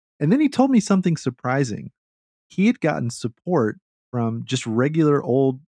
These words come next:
Amish fiction writers. So just the normal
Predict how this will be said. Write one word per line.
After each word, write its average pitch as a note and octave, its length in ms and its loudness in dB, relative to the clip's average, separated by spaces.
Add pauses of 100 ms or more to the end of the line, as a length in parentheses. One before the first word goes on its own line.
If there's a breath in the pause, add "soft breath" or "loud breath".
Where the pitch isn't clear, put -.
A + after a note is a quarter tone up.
(240)
Amish C#3+ 520 2
fiction G#2+ 460 -10
writers. A#2 600 -8
So B2+ 160 -2
just C#3 240 -4
the D#3 60 4
normal C#3+ 580 2